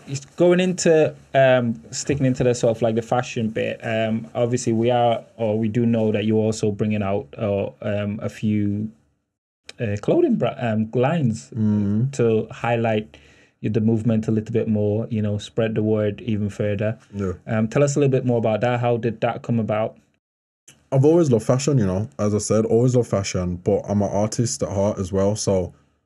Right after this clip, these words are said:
Speaker 2: I paint bags, shoes, murals, basketball courts, paint anything I can get my hands on. So it originally started with me, and I'm, I'm quite unique and different,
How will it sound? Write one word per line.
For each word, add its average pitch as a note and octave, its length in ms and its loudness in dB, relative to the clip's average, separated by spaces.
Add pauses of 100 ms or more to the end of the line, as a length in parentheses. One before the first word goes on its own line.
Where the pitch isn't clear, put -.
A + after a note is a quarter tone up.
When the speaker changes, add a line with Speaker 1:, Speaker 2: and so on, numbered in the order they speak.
(280)
Speaker 2:
I - 60 -8
paint G2 300 -2
bags, G#2+ 320 2
shoes, G2 720 0
murals, G2 640 0
basketball F#2+ 560 -4
courts, - 680 -4 (640)
paint D#3 260 2
anything B2 380 2
I A2+ 40 0
can - 160 -6
get F#2 100 -2
my F2+ 80 -4
hands F#2+ 300 -2
on. A2+ 260 -2
So F#2 360 -2 (800)
it A#2 60 0
originally B2 420 4
started G#2+ 380 0
with G2 140 -2
me, G2+ 420 0 (1160)
and B2+ 120 4
I'm, A#2 240 2 (100)
I'm G#2+ 180 0
quite C3+ 280 2
unique A2+ 580 2
and A2 240 -2
different, A2 480 0